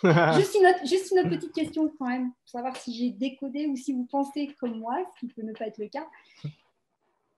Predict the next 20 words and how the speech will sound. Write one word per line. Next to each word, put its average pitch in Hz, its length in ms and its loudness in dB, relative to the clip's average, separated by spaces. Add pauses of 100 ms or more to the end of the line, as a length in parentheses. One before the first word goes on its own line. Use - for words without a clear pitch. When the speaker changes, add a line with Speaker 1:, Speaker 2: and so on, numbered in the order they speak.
(200)
Speaker 2:
Dans 262 200 4
votre 311 240 -2
roman, 302 380 4
les 262 200 2
êtres, 285 220 4
ils 247 120 2
évoluent. 233 340 -2 (580)
Ils 208 160 -12
ont 214 80 -4
leur 220 160 -4
histoire 269 680 -2
qui 208 420 -6
est - 40 -14 (260)
intimement, 240 840 -2
symboliquement 233 720 -6
liée 233 300 -6
à 202 100 -8
celle 220 280 -10
qui - 160 -18
les, 185 580 -8